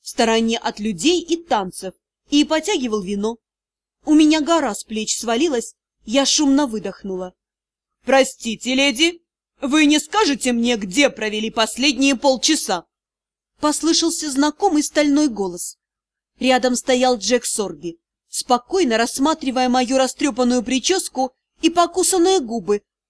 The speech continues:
ожидая ответа и не проявляя никаких эмоций.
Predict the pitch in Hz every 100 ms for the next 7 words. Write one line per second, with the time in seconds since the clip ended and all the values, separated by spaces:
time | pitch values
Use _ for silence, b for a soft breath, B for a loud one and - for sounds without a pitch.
0 | _ 233 208 240 240 240 240 233 226 311
1 | 349 220 - _ _ - 285 311 311 330
2 | 320 269 285 285 302 339 359 339 302 -
3 | 202 208 - - 170